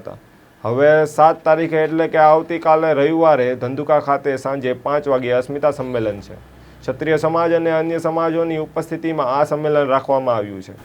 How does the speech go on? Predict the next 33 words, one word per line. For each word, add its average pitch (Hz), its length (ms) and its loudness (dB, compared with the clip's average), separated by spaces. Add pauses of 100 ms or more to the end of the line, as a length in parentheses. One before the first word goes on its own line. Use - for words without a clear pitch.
(100)
આ 185 120 6
સંમેલનમાં 196 580 6
મોટી 196 260 4
સંખ્યામાં 190 540 4
તમામ 185 320 4 (120)
સમાજો 175 400 6
જોડાશે. 147 480 6
આ 143 100 6
ક્ષત્રિય 175 640 0
સમાજની 175 520 6
અસ્મિતાની 165 480 4
વાત 151 240 4
નથી. 110 220 -4 (460)
આ 147 240 6
ઇતિહાસને 170 540 6
વિકૃત 180 340 2
કરવાના 170 380 6
પ્રયાસો 151 400 4
થઈ 117 180 4
રહ્યા 107 300 2
છે. 104 100 -8 (400)
તેના 131 320 6
રક્ષણ 165 320 2
માટેની 170 400 4
ચળવળ 160 380 6
છે. 95 100 -8 (560)
તેમણે 208 320 8
રૂપાલાની 196 480 6
ઉમેદવારીને 185 960 4 (640)
ધર્મ 165 300 4
યુદ્ધ 151 400 6
ગણાવી 123 380 4
છે. - 60 -8